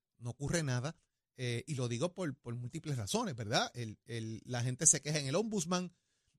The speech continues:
te llevan al ombudsman, el ombudsman lleva a la agencia, va a la agencia, usted no cumple con unos requisitos o los cumple, ¿y qué pasó al fin y al cabo?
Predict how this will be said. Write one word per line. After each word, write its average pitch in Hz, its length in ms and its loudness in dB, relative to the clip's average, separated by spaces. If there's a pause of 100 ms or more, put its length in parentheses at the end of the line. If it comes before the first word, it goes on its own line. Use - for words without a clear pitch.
(200)
te 107 120 -6
llevan 127 180 2
al 147 120 2
ombudsman, 196 340 2
el 127 60 0
ombudsman 139 200 -4
lleva 147 160 0
a 147 40 2
la 143 60 4
agencia, 190 380 4
va 135 120 0
a - 20 6
la 156 60 6
agencia, 196 320 2
usted 156 180 -4
no 156 100 -2
cumple 160 260 -2
con 160 120 -4
unos 156 100 -2
requisitos 156 480 0
o 170 60 6
los 156 120 2
cumple, 254 380 0
¿y 165 60 0
qué 165 100 -2
pasó 180 220 0
al 165 60 -2
fin 190 100 -6
y 185 40 0
al 180 100 -4
cabo? 254 340 4